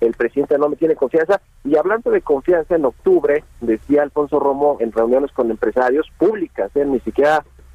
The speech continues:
eh, estoy citando fuentes, este, que, que, que lo, que lo, que lo, digamos, que estuvieron con él en privado, sino públicamente decía que él se iba a ir de la oficina de la presidencia cuando el presidente le dejara de tener confianza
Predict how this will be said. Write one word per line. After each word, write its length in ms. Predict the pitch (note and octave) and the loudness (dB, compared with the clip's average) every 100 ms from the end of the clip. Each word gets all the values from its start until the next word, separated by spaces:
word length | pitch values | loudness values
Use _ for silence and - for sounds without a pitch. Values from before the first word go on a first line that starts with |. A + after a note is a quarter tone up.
| - | -4
eh, 240 | A2+ F2+ A2 G#2+ | 0 0 -4 -4
estoy 280 | G#2+ - D3 | -2 -2 -2
citando 420 | C#3+ C#3+ C#3 C#3 | -2 -2 0 0
fuentes, 420 | - C#3 D3 C#3+ - - - - | 0 0 0 -2 -4 -20 -20 -6
este, 560 | - G2+ - G#2+ G2 F2+ - | -4 -4 -2 0 2 -2 -2
que, 140 | A2+ G2 | -4 -2
que, 240 | - G2+ | -4 -2
que 160 | - A2+ | 0 0
lo, 120 | A2 | 0
que 160 | - | -2
lo, 320 | - - G#2 - - - | 0 2 0 -4 -16 -4
que 100 | A2+ | 0
lo, 480 | A2+ A2 A2 A2+ A2 - | 2 2 4 2 -2 -6
digamos, 220 | - C#3+ - | -2 -2 -2
que 60 | |
estuvieron 320 | - C3+ D#3 | -2 0 2
con 180 | - C3 | 0 -2
él 140 | C#3 D3 | 0 -2
en 80 | |
privado, 360 | - D3 D3 D#3 | 0 0 0 -2
sino 260 | - B2 A#2 | -4 -4 -2
públicamente 640 | - F3 F#3+ D3+ D3+ - | -2 -2 -2 -2 -2 -2
decía 340 | D3 - D#3+ D#3 - - - - | -6 0 0 0 -8 -20 -14 -2
que 120 | D#3+ | 0
él 120 | G3 - | 0 0
se 80 | F#3+ | 0
iba 200 | F3 D#3 | 2 0
a 60 | |
ir 180 | D#3+ E3 | 0 0
de 100 | D3+ | 0
la 100 | B2+ | 0
oficina 300 | A2+ A#2 D3 | -2 -4 0
de 60 | D3+ | 0
la 60 | |
presidencia 440 | - B2 D3 B2+ - | 0 -4 -2 -2 -2
cuando 260 | C3 A#2+ | 0 0
el 60 | A2 | -2
presidente 440 | A#2 - D3+ F3 | -2 -2 -2 0
le 120 | D#3 | 0
dejara 280 | A2+ - D#3+ | 0 0 0
de 120 | D#3+ | 0
tener 260 | - B2 C#3+ | 0 -2 -2
confianza 720 | D#3 D3+ E3+ D#3+ C#3 E3 | -2 -2 0 -2 0 -4